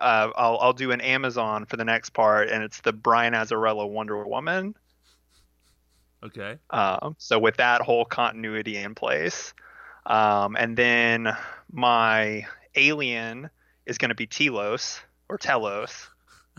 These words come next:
Speaker 1: Um, and then for my last two characters, which I, I assume can be free agents, they don't
Speaker 2: Yes,
Speaker 1: have to
Speaker 2: yes,
Speaker 1: fit
Speaker 2: exactly,
Speaker 1: a form.
Speaker 2: yeah, yeah.
Speaker 1: My last two characters are, um,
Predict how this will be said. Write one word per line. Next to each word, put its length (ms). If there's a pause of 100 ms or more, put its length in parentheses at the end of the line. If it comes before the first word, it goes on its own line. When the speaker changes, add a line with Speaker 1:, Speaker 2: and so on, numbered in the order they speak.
(1500)
Speaker 1:
Um, 580 (880)
and 120
then 120
for 120
my 140
last 320
two 160
characters, 520
which 140
I, 200
I 140 (420)
assume 320
can 160
be 100
free 280
agents, 340
they 100
don't 120
Speaker 2:
Yes, 100
Speaker 1:
have 100
to 120
Speaker 2:
yes, 100
Speaker 1:
fit 180
Speaker 2:
exactly, 400
Speaker 1:
a 40
form. 220 (120)
Speaker 2:
yeah, 80
yeah. 80 (240)
Speaker 1:
My 160
last 320
two 120
characters 640 (100)
are, 540 (500)
um, 760